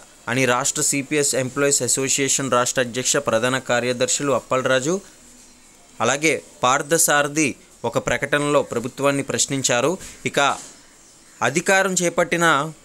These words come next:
మూడున్నరేళ్ల తర్వాత సీఎం జగన్ హామీని నిలబెట్టుకోలేదని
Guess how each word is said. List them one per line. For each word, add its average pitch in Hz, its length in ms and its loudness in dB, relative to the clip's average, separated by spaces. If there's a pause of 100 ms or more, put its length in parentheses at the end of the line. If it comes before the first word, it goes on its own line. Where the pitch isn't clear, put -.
(100)
మూడున్నరేళ్ల 151 680 2
తర్వాత 151 460 2
సీఎం 147 400 0
జగన్ 147 240 0
హామీని 135 520 0
నిలబెట్టుకోలేదని 135 1000 0